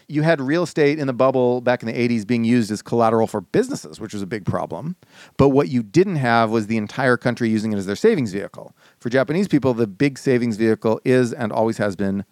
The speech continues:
bonds. China does not have that. China does not have a bond market strongly connected to, you know, corporations and, and the government, blah, blah, blah. China <laughs> needs a bond market or a stock, I mean, stock market, but stock market's always smaller than bond market, right?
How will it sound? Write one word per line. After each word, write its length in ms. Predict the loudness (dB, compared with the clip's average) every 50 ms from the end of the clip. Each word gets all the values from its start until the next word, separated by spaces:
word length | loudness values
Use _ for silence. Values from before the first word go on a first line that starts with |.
| _ _ _
bonds. 600 | -14 -8 -6 -4 -4 -4 -6 -12 -14 -20 -20 -20 _ _ _ _ _ _ _ -8
China 520 | -2 0 2 2 4 4 2 2 0 -2 _ _ _ _ _
does 120 | -10 -6 -4
not 140 | -4 -4 -2
have 220 | -4 -6 -6 -6
that. 240 | -10 -16 -18 _ _ _ -6
China 240 | -4 -4 -2 -2 -4
does 120 | -4 -2
not 160 | -2 -2 0
have 200 | 2 4 4 4
a 60 | 4
bond 180 | 4 4 2 4
market 420 | 2 2 2 2 2 0 0 -2 _ _ _ _ _ _ _ _
strongly 420 | -10 -4 0 0 0 2 0 -2
connected 400 | 0 0 -2 -2 -2 -4 -4 -2
to, 200 | 0 2 2 2
you 120 | 0 0
know, 160 | 0 0 -2 -2
corporations 680 | 0 -2 -2 0 0 -2 -2 -2 -4 -4 -4 -4 -4
and, 340 | -6 -6 -6 -6 -6 -6 -6
and 420 | -4 -4 -4 -4 -4 -6 -6 -8
the 60 | -8 -6
government, 320 | -6 -6 -6 -6 -6 -2
blah, 160 | -2 -2 0
blah, 200 | 2 2 2 2
blah. 80 | 0 _ _ _ _ _ _
China 360 | -4 0 0 2 2 2 2
<laughs> 120 | 0 0 -2
needs 280 | -4 -6 -6 -4 -4 -6 -6 -8 _ _
a 80 | -2 -2
bond 360 | -2 0 0 2 2 2 2
market 260 | 4 2 2 2 -2 -8 -10 -20 -6 _
or 200 | 4 6 6 6
a 60 | 4
stock, 240 | 2 2 2 2 2 2
I 40 | 2
mean, 280 | 2 0 0 -2 -4
stock 300 | -6 -2 2 2 2 4
market, 280 | 4 2 2 2 0 -2
but 120 | -4 -4
stock 220 | -2 0 0 0 2
market's 300 | 2 0 0 0 0 0
always 180 | 2 0 0
smaller 300 | -2 0 0 2 2 2
than 140 | 0 -2 -2
bond 180 | -2 -2 -2 -4
market, 280 | -8 -14 -16 -18 -18 _ -8
right? 240 | -6 -6 -6 -6